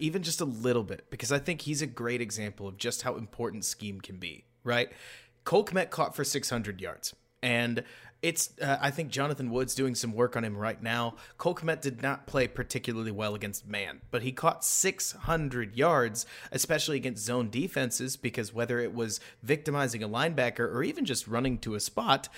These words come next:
an inline tight end can get open purely because they are an inline tight end sometimes.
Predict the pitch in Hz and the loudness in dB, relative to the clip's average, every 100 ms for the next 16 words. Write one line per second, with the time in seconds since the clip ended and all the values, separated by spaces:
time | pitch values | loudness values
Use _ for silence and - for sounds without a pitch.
0 | - - 135 - 190 208 175 160 127 131 | -10 -2 -2 0 2 4 4 0 0 2
1 | 135 131 147 117 123 101 113 110 113 160 | 2 2 0 -2 -4 -4 -2 -2 0 0
2 | 170 - - - 170 170 165 143 135 143 | -2 -6 -14 -2 2 4 4 0 0 2
3 | 135 - - 113 131 127 131 123 113 113 | 2 0 -6 4 6 8 8 8 6 2
4 | 107 104 101 110 101 113 196 180 - 113 | 2 0 0 2 2 4 2 2 0 -2
5 | 101 104 98 104 | -2 -4 -2 -2